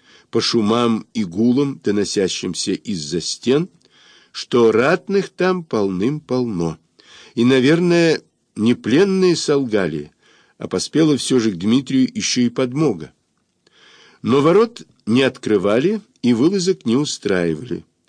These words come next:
как не пробовали их выманить. Ольгерт заскучал, задосадовал,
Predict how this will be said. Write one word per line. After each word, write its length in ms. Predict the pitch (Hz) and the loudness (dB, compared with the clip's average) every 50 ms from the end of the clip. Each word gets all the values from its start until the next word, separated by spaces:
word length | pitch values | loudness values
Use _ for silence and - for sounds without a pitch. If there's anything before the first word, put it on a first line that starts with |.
| _ _ - | _ _ -2
как 260 | 131 135 131 - - | -2 -2 -2 -2 -2
не 140 | 120 113 - | -2 -2 -2
пробовали 640 | - - 98 120 151 156 156 156 160 170 160 160 | 0 0 2 2 2 2 0 0 0 0 0 0
их 380 | 160 156 - 104 101 123 123 - | -2 -4 -4 -6 -6 -6 -6 -8
выманить. 760 | - 92 87 87 82 78 73 73 80 73 - _ - - _ _ _ _ _ _ _ _ _ _ _ _ _ _ _ _ _ _ _ _ _ _ _ _ _ _ _ | -10 -6 -4 -4 -4 -4 -6 -10 -12 -16 -18 _ -20 -20 _ _ _ _ _ _ _ _ _ _ _ _ _ _ _ _ _ _ _ _ _ _ _ _ _ _ _
Ольгерт 480 | - 117 143 151 143 127 117 151 151 135 | 2 4 4 4 4 2 2 0 0 0
заскучал, 960 | 117 104 135 143 - - - 160 156 156 - - 107 104 101 98 95 95 87 82 _ _ _ _ _ | 0 0 0 0 0 -2 -4 -4 -2 -2 -2 0 0 0 0 0 -2 -2 -4 -8 _ _ _ _ _
задосадовал, 1120 | - 80 80 113 101 92 98 90 - - - 98 107 113 107 131 139 151 160 156 160 170 | -8 -2 0 0 0 0 -2 -2 -4 -4 -2 -2 -2 0 0 0 0 0 0 0 -2 -6